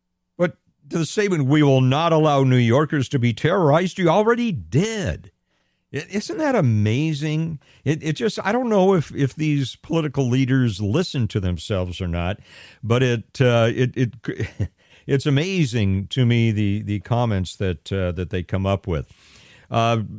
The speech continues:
we're talking about the ra-, the, the, the reasons,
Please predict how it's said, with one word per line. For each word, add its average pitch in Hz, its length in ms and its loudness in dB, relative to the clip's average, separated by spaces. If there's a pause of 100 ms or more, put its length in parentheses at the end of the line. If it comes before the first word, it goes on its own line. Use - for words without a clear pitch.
(180)
we're 160 120 0
talking 185 440 0
about 135 520 0 (480)
the 117 120 4
ra-, 110 260 0 (100)
the, 117 240 0
the, 113 180 0
the 107 160 0
reasons, 101 840 -2